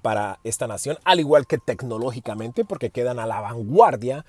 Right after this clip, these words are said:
de, de todo el mundo en cuanto al uso y a, a, al conocimiento de esta criptomoneda. O los pros, obviamente, pues van a la vanguardia.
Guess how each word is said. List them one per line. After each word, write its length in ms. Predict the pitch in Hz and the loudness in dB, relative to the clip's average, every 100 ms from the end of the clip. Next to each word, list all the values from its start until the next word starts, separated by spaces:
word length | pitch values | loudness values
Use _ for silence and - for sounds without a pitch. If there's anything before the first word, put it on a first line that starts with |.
| _ _ | _ _
de, 600 | 123 117 113 104 104 101 107 | -6 -4 -2 -4 -6 -8 -6
de 120 | 127 | 2
todo 180 | 180 190 | 6 6
el 60 | |
mundo 420 | 190 262 151 156 - | 6 6 4 2 0
en 180 | 135 127 | -6 -4
cuanto 360 | 139 123 135 | -4 -4 -2
al 120 | 123 | -2
uso 380 | 180 190 190 208 - - _ - _ | -2 -2 -4 -4 -8 -20 _ -20 _
y 420 | 160 175 170 165 160 | -4 -2 0 2 6
a, 460 | 143 135 127 127 | 8 8 6 4
a, 420 | 127 120 120 120 | 2 2 2 2
al 100 | 147 | 0
conocimiento 720 | - 170 143 143 131 135 131 | 2 0 0 -4 -4 -4 -2
de 160 | 123 117 | 0 0
esta 640 | 110 - 110 107 101 98 - _ _ _ | -2 -4 -2 -2 -4 -8 -14 _ _ _
criptomoneda. 720 | 151 143 - 117 101 92 67 - _ _ _ _ - - - | -2 0 0 0 -2 -6 -8 -18 _ _ _ _ -20 -14 -4
O 300 | 120 123 131 | 0 0 2
los 180 | 170 - | 2 4
pros, 360 | - 233 269 | 6 6 6
obviamente, 640 | 175 160 147 143 147 143 123 | 6 4 4 0 0 0 2
pues 200 | 113 104 | -2 0
van 140 | 135 | 2
a 80 | 147 | 4
la 80 | 131 | 2
vanguardia. 720 | 127 135 185 151 151 170 | 2 6 6 6 4 2